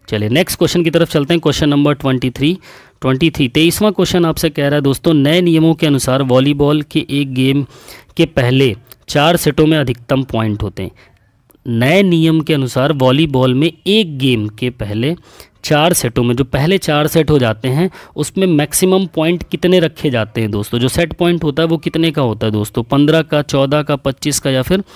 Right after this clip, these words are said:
चौबीस का? फटाफट बताएंगे क्वेश्चन नंबर ट्वेंटी थ्री का सही आंसर क्या होगा? बिल्कुल ऑप्शन C is the correct answer,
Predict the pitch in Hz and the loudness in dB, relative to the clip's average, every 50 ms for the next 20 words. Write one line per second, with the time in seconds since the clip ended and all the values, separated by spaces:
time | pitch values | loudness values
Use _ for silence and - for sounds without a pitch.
0 | - - - - - - - _ _ - - 139 127 120 127 123 - - 120 - | -20 -20 -20 -20 -20 -20 -20 _ _ -4 0 0 0 2 0 -2 0 -2 -2 -2
1 | - 139 151 151 160 160 151 156 147 143 147 147 160 165 160 - 135 - - 156 | 0 -2 0 0 0 0 0 0 0 0 0 0 0 0 -2 -4 -4 -2 0 0
2 | 143 143 147 147 151 151 147 139 135 135 131 147 139 - 139 139 135 151 135 - | 0 2 2 2 0 0 0 0 -2 0 2 0 0 0 -2 0 0 0 0 0
3 | 139 135 139 139 135 131 - 143 139 127 143 135 139 156 151 131 120 117 117 127 | 2 2 2 2 2 2 0 -2 -2 0 0 0 0 0 0 0 0 0 2 2
4 | 120 117 113 - - - 139 127 127 120 - - - - 208 220 202 156 117 - | 2 2 2 0 0 -2 0 0 0 -2 -2 -2 -2 0 0 0 0 0 0 0
5 | 135 123 - - 160 - - - - _ 135 143 170 175 - - 123 117 127 | -2 -4 -2 -4 -4 -4 -4 -6 -8 _ -4 -2 -2 -2 -2 0 0 0 0